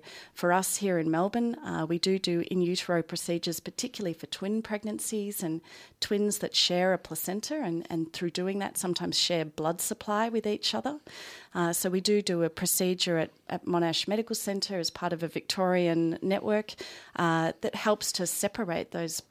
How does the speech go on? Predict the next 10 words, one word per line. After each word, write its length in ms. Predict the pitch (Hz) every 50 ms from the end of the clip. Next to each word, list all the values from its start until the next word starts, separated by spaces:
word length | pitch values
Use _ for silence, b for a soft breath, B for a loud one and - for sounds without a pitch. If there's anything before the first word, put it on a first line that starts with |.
| _ _
those 180 | 185 175 160
blood 280 | 165 - 180 165 160 -
supplies 400 | - 190 - - 165 151 151 -
using 260 | 170 170 - 170 170
laser 400 | 170 165 175 185 196 - 262 285 277 - -
in 160 | - 185 175
utero. 480 | 170 165 190 - - 226 233 254 302 320 320 B B B B B B B B B
Um, 560 | - 175 170 170 170 170 175 170 170 170 - -
and 160 | - 185 180 180
that, 140 | 170 -